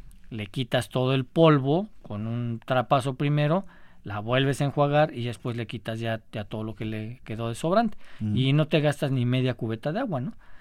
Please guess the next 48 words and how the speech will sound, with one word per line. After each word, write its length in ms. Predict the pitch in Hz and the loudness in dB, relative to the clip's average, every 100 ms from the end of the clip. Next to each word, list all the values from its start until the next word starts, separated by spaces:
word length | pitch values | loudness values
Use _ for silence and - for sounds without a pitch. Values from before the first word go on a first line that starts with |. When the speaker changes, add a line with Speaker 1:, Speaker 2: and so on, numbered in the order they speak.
| - - - | 0 4 8
Speaker 1:
Pero 260 | 139 131 | 10 8
muchas 320 | 139 147 170 | 6 4 2
personas 480 | - 165 - 156 139 | 2 0 2 2 2
acostumbran 480 | 127 107 - 120 123 | 0 -4 -4 -2 -2
a 40 | |
echarle 260 | 117 117 110 | -2 -4 -2
un 80 | 113 | -4
cubetazo 580 | - 110 107 127 127 127 | -4 -4 -2 0 0 0
de 40 | |
agua 220 | 131 123 | 2 0
primero 480 | 135 127 131 131 151 - - - - | 0 2 2 2 0 -6 -20 -20 -10
pa' 140 | 113 | -8
que, 240 | 110 120 110 | -6 -4 -2
no 180 | 113 127 | -2 -2
sé, 180 | 127 | -2
pa' 160 | 120 104 | -2 -4
que 60 | - | -6
se 100 | 107 | -4
bañe 220 | 120 123 | -2 -2
el 80 | 107 | -2
Speaker 2:
Pa' 100 | 98 | -2
que 60 | |
Speaker 1:
coche, 160 | 98 101 | -2 -2
Speaker 2:
se 60 | |
Speaker 1:
se 80 | 101 107 | 0 2
Speaker 2:
remoje. 240 | 113 117 | 2 4
Speaker 1:
remoje, 500 | 117 135 147 139 127 | 6 6 4 2 2
de 200 | 110 113 | 0 -2
no 140 | 120 131 | -2 0
sé 180 | - 127 | 0 2
qué. 280 | 147 143 160 - - - | 2 2 2 -2 -6 -6
Speaker 2:
<laughs> 380 | - - - 196 | -6 -6 -4 4
Speaker 1:
Y, 360 | 160 175 147 | 6 8 8
y 60 | 196 | 6
luego, 480 | 165 185 170 190 185 - - - - - | 10 10 10 8 6 -2 -16 -16 -12 2
y 100 | 156 | 8
luego, 240 | 190 196 | 8 8
pues, 140 | 185 151 | 6 6
resulta 460 | 151 175 170 185 | 8 6 6 4
que, 160 | 165 135 | 6 2
pues, 200 | - 127 | 2 6
gastas 420 | 160 160 151 123 | 6 6 2 0
y 80 | 123 | 4
gastas 340 | 147 - 131 | 2 2 -4
y 80 | 117 | 0
gastas 360 | 131 - 156 - | 0 0 -2 2
agua, 260 | 294 156 | 0 2
¿no? 160 | 135 214 | 0 -2